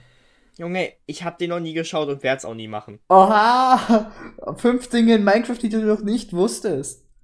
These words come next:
Speaker 1: Nein.
Speaker 2: Legendäre Serie. Jeder liebt sie.
Speaker 1: Nein.
Speaker 2: Doch.
Speaker 1: Aber ja. Ähm, hast du noch was anderes zu Minecraft zu sagen? Weil ich hab jetzt eigentlich meinen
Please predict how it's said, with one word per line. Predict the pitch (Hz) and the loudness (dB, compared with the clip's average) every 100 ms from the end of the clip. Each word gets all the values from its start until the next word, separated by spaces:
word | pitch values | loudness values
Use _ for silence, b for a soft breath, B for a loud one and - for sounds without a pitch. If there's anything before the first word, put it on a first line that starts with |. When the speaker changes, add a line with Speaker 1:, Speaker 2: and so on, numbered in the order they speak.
| _ _ _ _ _ _ - - - | _ _ _ _ _ _ -20 -20 -18
Speaker 1:
Nein. | 175 180 135 _ _ | -12 -12 -14 _ _
Speaker 2:
Legendäre | 165 208 247 214 220 214 196 | 2 4 6 6 8 8 6
Serie. | 196 226 254 170 135 139 - - | 2 -2 -2 -2 -2 -6 -12 -12
Jeder | 160 185 269 277 | -2 0 2 2
liebt | 190 190 254 - | 0 0 -2 -4
sie. | - 151 147 - _ _ _ _ _ _ _ _ _ _ _ _ - - b b b _ _ _ _ _ - | -4 -2 -4 -8 _ _ _ _ _ _ _ _ _ _ _ _ -20 -20 b b b _ _ _ _ _ -20
Speaker 1:
Nein. | 139 123 _ _ _ _ | -18 -18 _ _ _ _
Speaker 2:
Doch. | 214 277 277 | 0 2 4
Speaker 1:
Aber | 170 190 | 6 6
ja. | 180 156 113 b b b b b b | 8 6 4 b b b b b b
Ähm, | 165 170 180 180 180 - | 4 8 8 6 2 0
hast | 180 196 208 | 2 2 2
du | |
noch | 185 | 0
was | 175 - | 0 0
anderes | 165 170 147 127 - | 2 2 0 -2 -6
zu | |
Minecraft | 123 120 131 127 | -6 -6 -6 -12
zu | 135 | -8
sagen? | 127 127 | -4 -4
Weil | 131 131 | -4 -4
ich | 143 202 220 | -2 -2 -2
hab | 185 165 | -4 -4
jetzt | - | -6
eigentlich | 143 160 165 165 151 | -4 -4 -4 -10 -8
meinen | 147 143 143 | -8 -8 -12